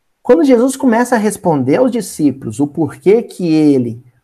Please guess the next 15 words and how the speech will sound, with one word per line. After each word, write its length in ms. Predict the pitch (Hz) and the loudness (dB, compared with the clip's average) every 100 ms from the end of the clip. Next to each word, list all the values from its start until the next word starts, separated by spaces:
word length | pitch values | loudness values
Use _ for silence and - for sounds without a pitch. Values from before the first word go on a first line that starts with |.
| _ 139 | _ -4
não 240 | 170 202 | -2 -2
saía 840 | - 196 143 143 196 202 143 95 92 | -2 -2 0 -2 -2 -2 -2 -4 -2
do 160 | 135 139 | 2 2
gênero 380 | 143 143 135 | 0 -2 -2
parábola 640 | 131 131 120 143 151 131 110 | 0 0 2 2 2 0 -6
quando 320 | - 160 147 | 0 0 0
falava 380 | 131 135 117 113 | -2 -2 -2 -6
com 100 | - | -8
a 40 | |
multidão, 680 | 113 107 - 110 151 202 - - _ - | -10 -10 -14 -4 -2 0 -4 -10 _ -2
ele 240 | - 226 | 0 0
tá 180 | - 220 | 0 -2
dizendo 420 | 214 190 208 226 | 0 -2 0 0
assim: 440 | 190 - 151 143 131 | -2 -4 -2 -2 -2
"Olha, 480 | 135 175 180 117 | 0 2 2 -2